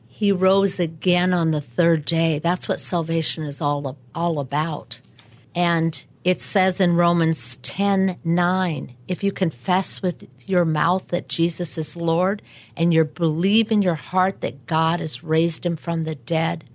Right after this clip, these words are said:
you will be saved." Have you done that? I mean, think about it. I don't know how in the world I could have gotten through this year without the Lord. I can't imagine if there's somebody out there now at the sound of my voice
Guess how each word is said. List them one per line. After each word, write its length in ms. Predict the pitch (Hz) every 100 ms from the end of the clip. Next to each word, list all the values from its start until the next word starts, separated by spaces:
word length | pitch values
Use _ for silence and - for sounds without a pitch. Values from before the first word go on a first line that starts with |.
| -
you 140 | 156
will 220 | 151 156
be 140 | 160 143
saved." 720 | - 151 151 156 - - - - -
Have 200 | 208 240
you 120 | 240
done 380 | - 190 208 214
that? 340 | 233 240 - - - -
I 60 | 233
mean, 140 | 240
think 300 | - 262 262
about 320 | 226 180 151
it. 140 | 151 - -
I 140 | 226
don't 220 | 262 269
know 240 | 220 220 208
how 680 | - - 220 226 233 240 -
in 140 | 208
the 80 | 190
world 680 | 180 190 196 190 170 175 - - - -
I 100 | 185
could 240 | - -
have 140 | 196 -
gotten 320 | 190 180 190
through 300 | - 196 185
this 340 | 170 165 -
year 560 | 180 175 185 160 - - - 190
without 920 | 185 170 - - 190 185 - - - - 208
the 180 | 185
Lord. 460 | 175 160 139 139 - - -
I 60 | 196
can't 320 | - 226 220
imagine 580 | 202 196 202 202 196 190
if 140 | -
there's 180 | 170 156
somebody 400 | 180 175 170 170
out 200 | 156 -
there 120 | 165
now 300 | 170 170 175
at 100 | 156
the 80 | 156
sound 380 | - 175 175 175
of 100 | 160
my 140 | 160
voice 520 | 151 156 160 165 -